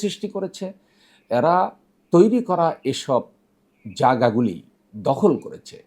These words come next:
ফলে জনগণের সাথে এদের সম্পর্ক না থাকলেও মিডিয়া এদেরকে এমনভাবে আন্তর্জাতিক বিশ্বে প্রচার করছে যেন বাংলাদেশের মূল শক্তি এরাই। সুতরাং ইসলাম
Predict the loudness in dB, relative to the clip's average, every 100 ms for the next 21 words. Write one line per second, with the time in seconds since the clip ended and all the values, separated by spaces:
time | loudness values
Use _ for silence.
0 | _ _ _ _ 4 6 6 2 -2 _
1 | -10 0 2 4 4 2 0 -4 -2 -2
2 | -2 -4 -6 -4 -4 -4 -4 -4 -4 -6
3 | -6 -2 0 0 -4 _ _ _ _ 0
4 | 2 4 4 2 0 -2 -2 -4 -10 -6
5 | -2 0 0 0 2 0 -2 -4 -4 -2
6 | -2 -6 -12 -8 -8 -8 -18 -4 -2 0
7 | -2 -4 -2 -4 -4 _ _ _ _ _
8 | -2 2 2 0 -4 0 0 0 0 -2
9 | -2 -2 2 2 0 -4 -6 -6 -12 -12
10 | _ -4 0 4 4 2 -6 _ _ _
11 | _ _ _ _ _ _ -4 -2 2 2
12 | 0 -6 -14 _ _ _ _ -6 -6 -2
13 | -2